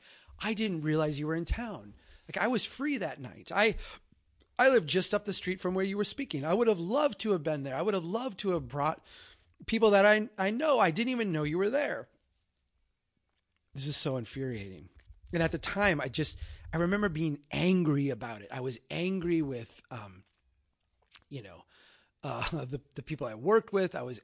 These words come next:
angry with the board. I was, I was just angry with the organization because I felt like we were making this huge investment of time and resources, uh, but we didn't have the capacity or the ability to really get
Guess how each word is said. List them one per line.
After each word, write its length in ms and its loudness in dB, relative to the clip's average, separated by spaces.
angry 320 0
with 240 -6
the 80 -12
board. 480 2
I 60 -4
was, 180 -8
I 200 -10
was 120 -6
just 160 -8
angry 400 0
with 120 0
the 100 -4
organization 800 -4
because 480 0
I 40 -4
felt 280 0
like 360 -4
we 140 0
were 120 4
making 320 0
this 140 -4
huge 800 -2
investment 640 -6
of 140 -14
time 340 -6
and 120 -8
resources, 720 -10
uh, 180 -8
but 200 -8
we 120 -6
didn't 260 -2
have 140 -4
the 60 -8
capacity 800 -10
or 180 -6
the 160 -6
ability 640 -6
to 100 -4
really 260 -4
get 420 -6